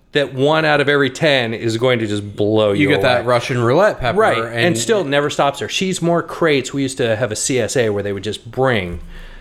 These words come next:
Speaker 1: uh, you'd get two or three in every one, and at the end,
Speaker 2: Yeah.
Speaker 1: you'd get, like, six. Every night she'd eat 'em. Eat an entire thing. And I'm like, "Hey, I like 'em, <laughs> but I can only do," she was like,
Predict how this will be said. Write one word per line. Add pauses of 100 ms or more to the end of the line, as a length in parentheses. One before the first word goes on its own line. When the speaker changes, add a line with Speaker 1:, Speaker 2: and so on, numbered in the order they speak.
(280)
Speaker 1:
uh,
you'd
get
two
or
three
in
every
one,
and
at
the
end,
Speaker 2:
Yeah.
Speaker 1:
you'd
get,
like,
six. (540)
Every
night
she'd
eat
'em. (200)
Eat
an
entire
thing. (240)
And
I'm
like, (240)
"Hey, (140)
I
like
'em, (200)
<laughs>
but (260)
I
can
only
do," (180)
she
was
like,